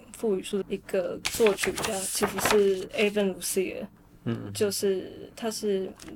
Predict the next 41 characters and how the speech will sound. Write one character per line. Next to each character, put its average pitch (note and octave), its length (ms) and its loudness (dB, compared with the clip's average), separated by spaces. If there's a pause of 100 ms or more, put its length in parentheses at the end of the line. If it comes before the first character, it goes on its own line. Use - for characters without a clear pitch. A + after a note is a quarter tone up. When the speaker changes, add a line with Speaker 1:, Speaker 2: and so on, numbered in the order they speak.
(120)
Speaker 1:
美 G3+ 320 0
国 G3 260 -2
极 G3+ 220 -2
简 G3 320 0 (220)
作 A3 180 2
曲 - 240 -6
派 - 220 -4
的 - 140 -14 (280)
一 - 80 -14
个 - 400 -10 (320)
老 G3 160 -2
头 G3 260 -6
子。 - 240 -8 (320)
Go-， A3+ 140 -4
去 - 160 -4
Google A#3 500 4
他， F#3+ 280 0
你 F#3 60 -2
就 F#3+ 60 -2
会 G#3+ 120 4
觉 G3+ 80 -2
得 F#3 80 0
这 G3+ 80 -2
个 G3+ 60 2
人 G3+ 140 -2 (120)
就 G#3+ 120 -10
是 G3 160 -10
疯 F#3 340 -6
掉 - 180 -4
了， A#3+ 120 8 (300)
<laughs> C#5+ 400 6
就 - 80 4 (180)
是 C#4 160 6 (240)
长 A3+ 320 6
得 B3+ 180 6
就 A#3+ 200 4
是， B3 240 6 (760)
Speaker 2:
那 C#3+ 200 -4
就 D#3+ 120 4
是 D#3+ 180 8
脑 B2+ 260 10